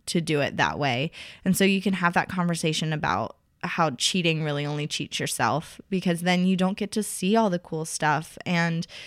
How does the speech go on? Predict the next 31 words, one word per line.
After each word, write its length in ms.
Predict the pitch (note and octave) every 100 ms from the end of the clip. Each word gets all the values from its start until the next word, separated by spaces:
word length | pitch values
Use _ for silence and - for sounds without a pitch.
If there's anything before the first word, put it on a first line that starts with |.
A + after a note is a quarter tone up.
| - -
you 340 | - F#3+ F#3+ F#3
don't 420 | F3+ A3+ F#3+ -
feel 300 | - G3+ G#3
the 140 | G#3+
same 240 | G3+ F#3+ F#3
sense 280 | F3+ F3+ F3
of 60 |
accomplishment 880 | D#3+ - - D#3+ E3 E3 D#3 C#3+ A#2+
when 260 | F3+ E3 D#3+
you 300 | D3+ D3 C3+
catch 380 | - E3 - -
that 140 | D3+
really 300 | E3+ D#3 D3+
rare 240 | D3+ C#3 C#3
Pokemon, 720 | - C#3+ C3+ G2+ G2 D3+ E3+ _ _
things 200 | E3+ E3
like 180 | D3+ D3
that. 280 | C3 F2+ - - - - - -
Also, 360 | - C4+ - F4
different 420 | A3+ B3 E4 -
Pokemon 440 | B3 B3 B3 A3 G3+
have 640 | - G3+ F#3+ G3 G3 G3+
more 380 | G#3 F#3+ F#3+ G3+
value 520 | F#3 E3 F3+ G#3+ B3
or 480 | B3 - F3+ F3 -
are 140 | F#3
more 300 | F3+ F3+ F#3
rare 480 | F3+ D#3+ D3+ E3+ C4+ - _ _ _ _ _ _ -
than 180 | A#3+ G#3 -
other 200 | F#3+ F#3+
Pokemon. 560 | F3 - D#3+ D3 C#3+